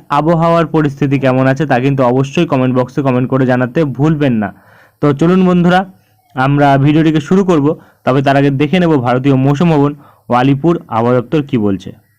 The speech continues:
তো বন্ধুরা, আমরা চলে এসেছি ভারতীয় মৌসুম ভবনের আপডেটে। এখানে প্রকাশিত আপডেটে কিন্তু বলা হয়েছে যে আমাদের উত্তর পূর্ব ভারতবর্ষ এবং তারই সাথে কিন্তু পূর্ব মধ্য ভারতবর্ষে বৃষ্টি থাকবে।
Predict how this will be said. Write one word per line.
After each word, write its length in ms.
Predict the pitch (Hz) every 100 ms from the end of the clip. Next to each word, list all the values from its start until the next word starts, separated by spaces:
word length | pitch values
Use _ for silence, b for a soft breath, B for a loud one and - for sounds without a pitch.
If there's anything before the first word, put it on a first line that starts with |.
| _ -
তো 80 | 170
বন্ধুরা, 320 | 214 208 190
আমরা 140 | 175
চলে 240 | 170 170 185
এসেছি 200 | 180 185
ভারতীয় 540 | 120 127 147 143 170
মৌসুম 440 | 147 139 139 170 160
ভবনের 300 | 160 165 117
আপডেটে। 480 | 131 147 160 147 143 -
এখানে 300 | 143 180 165
প্রকাশিত 480 | 170 175 185 196 185
আপডেটে 400 | 175 165 180 175
কিন্তু 340 | 175 147 156 b b b b -
বলা 220 | 139 175
হয়েছে 380 | 190 185 180 190 190 b b b
যে 220 | 139 143 160
আমাদের 460 | 143 151 156 165
উত্তর 320 | 160 139 185
পূর্ব 320 | 175 185 180 165
ভারতবর্ষ 680 | 156 156 156 156 139 -
এবং 440 | 170 160 135 135 143
তারই 200 | 139 147
সাথে 220 | 156 156
কিন্তু 260 | 156 156
পূর্ব 400 | 143 156 165 170
মধ্য 380 | 160 147 156 170
ভারতবর্ষে 580 | 170 165 156 156 139 160
বৃষ্টি 300 | 139 - 135
থাকবে। 480 | 135 135 147 170